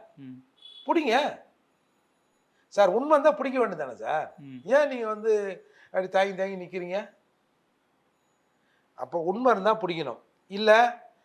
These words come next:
Speaker 2: காசு வாங்கிட்டா பிடிக்கக்கூடாது. ரெண்டு தான் அதுல நடக்கணும். சரி, நமக்கும் செஞ்சிருக்கான், என்னத்த போய் நம்ம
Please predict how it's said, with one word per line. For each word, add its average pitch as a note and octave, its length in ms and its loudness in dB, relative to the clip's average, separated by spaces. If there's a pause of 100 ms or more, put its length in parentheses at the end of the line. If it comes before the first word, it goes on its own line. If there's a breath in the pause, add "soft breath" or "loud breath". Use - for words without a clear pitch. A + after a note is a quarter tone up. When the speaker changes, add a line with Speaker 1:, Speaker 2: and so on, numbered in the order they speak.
(160)
Speaker 2:
காசு C4 440 6
வாங்கிட்டா G#3 260 0
பிடிக்கக்கூடாது. D3+ 460 -4 (240)
ரெண்டு A#3 340 -4
தான் B3+ 200 4
அதுல G3+ 220 0
நடக்கணும். D3+ 320 -4 (920)
சரி, D#3+ 180 -14
நமக்கும் F#3 400 -4
செஞ்சிருக்கான், F#3+ 600 -4 (480)
என்னத்த D3+ 600 -14
போய் G3+ 220 -12
நம்ம G3 440 -4